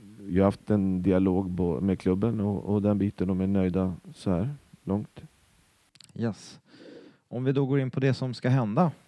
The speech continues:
Speaker 2: Vi
Speaker 1: Mm.
Speaker 2: kan ju börja direkt då. Är, är det någonting som är klart?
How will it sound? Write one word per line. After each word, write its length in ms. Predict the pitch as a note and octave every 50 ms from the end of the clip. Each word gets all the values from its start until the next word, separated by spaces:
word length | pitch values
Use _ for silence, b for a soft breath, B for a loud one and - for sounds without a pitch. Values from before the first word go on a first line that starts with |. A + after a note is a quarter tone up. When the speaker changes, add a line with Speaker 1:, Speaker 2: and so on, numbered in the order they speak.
| _ -
Speaker 2:
Vi 80 | A#2
Speaker 1:
Mm. 120 | A#2 A#2+ D3+
Speaker 2:
kan 80 | C#3 C#3+
ju 100 | C#3 C#3+
börja 280 | C#3+ D3 D3 C3 A2
direkt 280 | G#2 A2 C3+ E3+ D#3+ -
då. 60 | G#2+
Är, 60 | G2+ G2+ G#2+ A2+ A2
är 140 | G#2 A#2 B2+
det 60 | B2+
någonting 400 | C3 C3+ C3+ C3 A2+ - B2+ B2 -
som 140 | - A#2
är 160 | A#2+ C#3+ G#3 G3+
klart? 400 | - G2+ F2 E2 - - -